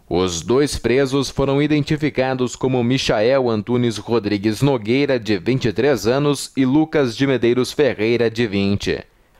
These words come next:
Eles já têm passagens pela polícia e foram encaminhados à delegacia de Capanema.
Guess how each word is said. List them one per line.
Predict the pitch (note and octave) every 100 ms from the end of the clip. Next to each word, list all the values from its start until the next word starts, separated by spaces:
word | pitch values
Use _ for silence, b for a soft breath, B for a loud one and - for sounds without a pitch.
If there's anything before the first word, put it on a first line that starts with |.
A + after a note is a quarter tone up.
| b
Eles | - F#2 G#2+ G#2+
já | A2+
têm | F#2+ B2
passagens | C3+ B2+ F#2+ A#2+ B2 A#2+ A#2 G2+
pela | G#2 G2+
polícia | D3+ B2 B2+ D3 -
e | C#3+
foram | - C3+ C#3
encaminhados | C3+ C3 D3 C3+ A2+ A#2+ A#2+ A#2+
à | A#2
delegacia | A#2+ B2 B2+ A2 - A2 G#2+
de | A2
Capanema. | G#2+ G#2 G#2 F2+ F#2 F2+